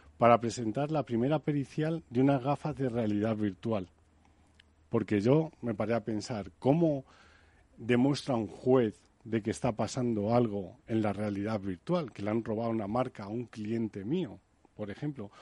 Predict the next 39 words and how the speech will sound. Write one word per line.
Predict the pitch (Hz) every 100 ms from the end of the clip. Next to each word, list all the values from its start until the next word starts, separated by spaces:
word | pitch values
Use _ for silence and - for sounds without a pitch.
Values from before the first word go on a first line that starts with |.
| - - -
¿O | 120
cómo, | 135 139 160 156 - - - - -
eh, | 127 127 123 120 110
traslado | 120 120 120 151 156
yo | 135 151
la | 135
escena | - 147 147
de | 135
un | 117
crimen, | 110 143 151 113 104
cosa | 135 160
que | 135
están | 120 151
haciendo | 139 151 143
ya | 127
en | 147
la | 131
universidad, | 120 113 104 - 113 160 156
en | 120
Australia? | 110 104 - 160 156 190 - - - - - - _
En | 120 120
vez | 135
de | 143 143
trasladar | 151 143 151 156
a | 127
los | 120
jurados | - 113 113 131 139
populares | - 135 143 147 165 107 101
a | 104
una | 117
escena | 131 - 127 131
de | 135 - 113 123
un | 123
crimen, | - 170 170 214 226 _ _ _ _ _
que | -
eso | 104 123
es | 107
muy | 113 123
costoso, | 120 110 - 165 - 190